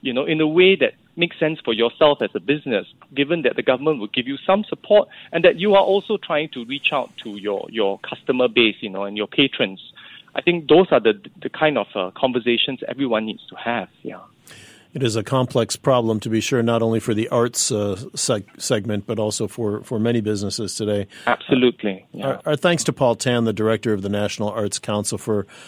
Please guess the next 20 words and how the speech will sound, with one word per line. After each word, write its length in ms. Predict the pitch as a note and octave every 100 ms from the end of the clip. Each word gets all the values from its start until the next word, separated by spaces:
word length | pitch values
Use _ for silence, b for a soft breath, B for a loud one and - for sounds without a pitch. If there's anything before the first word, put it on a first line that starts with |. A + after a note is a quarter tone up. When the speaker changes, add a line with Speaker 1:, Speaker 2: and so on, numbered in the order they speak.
| B -
Speaker 2:
uh, 60 |
being 220 | A#2 C#3+
with 120 | C3 B2
us 140 | A2+
today 320 | A#2 A2+ A2+
to 80 | G#2+
talk 240 | A#2+ A2
to 80 | A2
us 100 | G#2
about 200 | A#2+ A2
what 240 | A2+ A2+ -
the, 240 | G#2 G#2+
the 160 | G#2+ B2
government 340 | C#3 C3+ A#2+
is, 140 | G#2
uh, 100 | G#2+ G#2 -
is 180 | A#2+ G#2
looking 300 | B2+ C3 A2+
at 180 | A2 A2+ _ -
to 240 | A#2 G#2+